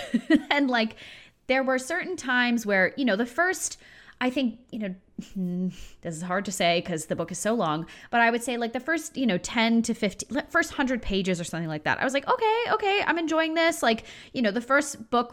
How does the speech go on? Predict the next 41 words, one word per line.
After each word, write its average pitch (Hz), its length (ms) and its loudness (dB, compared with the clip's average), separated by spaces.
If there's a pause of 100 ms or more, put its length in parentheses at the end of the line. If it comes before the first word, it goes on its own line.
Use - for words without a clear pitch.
really 240 540 2
leaves 220 400 2
on, 196 80 0
like, 190 120 -2
a - 40 -6
huge 247 540 2
cliffhanger, 170 600 2
and 202 140 0
you 190 80 2
can 196 160 -4
tell 202 280 2
that 180 160 -8
they're 185 120 0
gonna 180 160 -2
really 185 260 0
build 180 320 0
up 180 140 -2
the 185 80 -2
world 185 320 2
and 180 100 -2
everything 180 300 -4
like 170 200 -4
that. 156 200 2
So 196 140 -8
the 208 60 2
first 247 260 2
hundred 226 180 2
pages, 202 260 -2
I'm 196 60 -4
like, 202 180 -10
"Okay, 247 320 -2
this 277 200 -4
is 247 60 -12
cool. 277 360 2
You 220 100 2
know, 160 160 2
I 214 120 0
like 269 160 0
where 226 100 0
we're 196 100 -4
going." 226 360 4